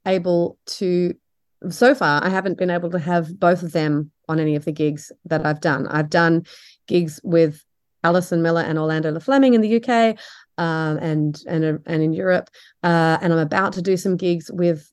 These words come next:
Linda and Ben Vanderwall <laughs> in Australia. But it's interesting now, I have another burden.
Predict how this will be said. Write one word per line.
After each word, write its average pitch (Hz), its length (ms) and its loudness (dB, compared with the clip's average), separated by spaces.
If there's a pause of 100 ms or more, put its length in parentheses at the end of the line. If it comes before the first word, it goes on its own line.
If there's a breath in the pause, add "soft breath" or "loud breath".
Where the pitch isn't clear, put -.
(140)
Linda 185 520 2
and 160 260 0
Ben 185 200 2
Vanderwall 190 640 2
<laughs> - 60 -6
in 180 200 -2
Australia. 208 680 -2 (420 loud breath)
But 226 260 4
it's 226 200 -8
interesting 247 640 0
now, 185 400 -2 (320)
I 196 160 0
have 196 180 -2
another 190 360 4
burden. 165 580 0